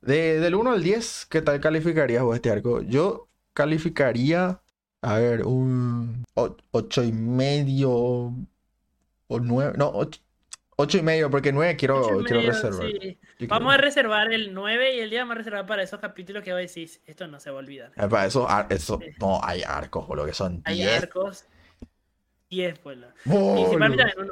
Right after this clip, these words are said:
Speaker 2: ocho punto cinco, ocho punto cinco.
Speaker 1: Entonces estamos con este arco un ocho punto cinco. Ok,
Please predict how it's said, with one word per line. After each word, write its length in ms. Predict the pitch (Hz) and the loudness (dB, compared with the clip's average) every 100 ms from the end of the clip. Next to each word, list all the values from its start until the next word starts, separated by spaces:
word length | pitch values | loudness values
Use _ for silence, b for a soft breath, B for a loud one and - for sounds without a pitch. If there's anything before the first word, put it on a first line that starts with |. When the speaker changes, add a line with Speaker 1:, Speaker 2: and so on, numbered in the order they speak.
| 196 | -6
Speaker 2:
ocho 180 | 196 185 | -8 -10
punto 200 | 196 190 | -8 -8
cinco, 280 | 185 147 139 | -10 -12 -12
ocho 240 | 147 156 | -14 -14
punto 180 | 151 156 | -18 -18
cinco. 280 | - - 117 _ _ - | -20 -20 -20 _ _ -4
Speaker 1:
Entonces 320 | 123 127 147 143 | -2 2 2 2
estamos 380 | 135 131 139 | 2 2 0
con 160 | 143 120 | 0 0
este 180 | 127 131 | 0 0
arco 180 | 120 123 | 0 0
un 120 | 117 | 0
ocho 280 | 120 117 117 | -2 -2 -4
punto 280 | 113 107 113 | -6 -8 -8
cinco. 400 | - 98 156 - _ _ _ _ _ | -8 -10 -12 -18 _ _ _ _ _
Ok, 220 | 165 175 | 0 2